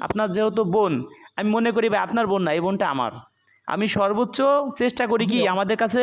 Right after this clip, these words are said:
Speaker 1: ভাই কেউ ফোন দিলে আমাদের কাছে ভ্যান চালায়, মাঠে কাজ করে, সবাই ফোন দেয়। তা আমি চেষ্টা করি যেহেতু আমার হাতে মেয়েটি পড়ছে,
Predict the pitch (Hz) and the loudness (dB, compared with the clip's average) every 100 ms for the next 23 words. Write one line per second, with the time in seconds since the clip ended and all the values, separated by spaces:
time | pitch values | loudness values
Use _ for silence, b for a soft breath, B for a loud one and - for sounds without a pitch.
0 | 233 214 175 202 208 - 190 202 220 202 | 2 0 0 0 0 2 0 0 0 0
1 | 190 196 202 202 175 170 180 185 165 160 | 0 -2 -2 -2 -2 -2 -2 0 0 0
2 | 165 - B B B B 143 165 156 165 | -2 -8 B B B B -2 0 0 -2
3 | 156 - 160 214 196 160 147 120 104 104 | -4 -2 -2 0 0 0 -2 -2 -4 -8
4 | - b b b - - 240 294 - 247 | -14 b b b -8 -2 2 2 2 0
5 | 247 226 220 196 214 214 190 196 190 196 | 0 0 2 2 0 0 0 0 0 0
6 | 185 185 175 170 165 - | 0 0 0 -2 -2 -2